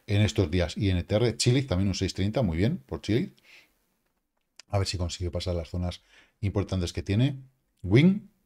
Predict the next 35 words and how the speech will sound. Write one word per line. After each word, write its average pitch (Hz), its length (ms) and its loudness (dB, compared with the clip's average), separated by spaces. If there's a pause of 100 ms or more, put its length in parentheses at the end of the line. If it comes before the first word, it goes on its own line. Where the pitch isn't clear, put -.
(240)
contra 95 240 -2
el 92 60 2
U 87 60 0
S 82 120 -4
D 82 80 -2
T, 127 200 6
Lineware 117 480 6
con 92 120 2
un 92 80 2
cinco 87 220 -4
por 85 120 -2
ciento, 110 300 2
CEF, 110 340 0
Zano, 107 300 2 (380)
G 107 80 4
M, 98 260 2
Mina 101 360 2
y 131 180 4
STORK - 420 0
con 95 180 0
un 107 220 -2
uno 113 220 4
ochenta 87 320 -2
y - 20 -2
nueve 104 180 2
ya, 101 200 0 (300)
poquita 90 320 0
cosita, 107 340 -2
de 92 60 0
momento 82 260 -4
STORK - 280 -4
rompiendo 78 340 -6
esta - 180 -12
zona 80 180 -8
horizontal 80 540 -8